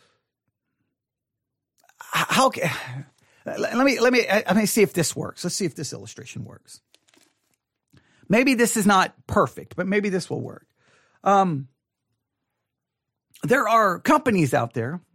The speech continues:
websites, apps, where you can look for a ho-, a house, right, that you can stay in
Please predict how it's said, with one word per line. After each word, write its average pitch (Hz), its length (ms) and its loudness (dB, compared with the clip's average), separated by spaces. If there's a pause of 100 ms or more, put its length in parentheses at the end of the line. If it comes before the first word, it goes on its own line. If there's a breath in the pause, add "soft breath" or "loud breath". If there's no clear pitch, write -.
websites, 175 600 0
apps, - 640 -2 (640)
where 185 120 0
you 240 160 -2
can 247 180 2
look 226 240 4
for 202 460 2
a 160 100 2
ho-, 208 300 2
a 147 100 -2
house, 135 600 -2
right, 185 280 2 (280 soft breath)
that 185 140 0
you 214 100 0
can 190 160 0
stay 202 560 2
in 175 160 -2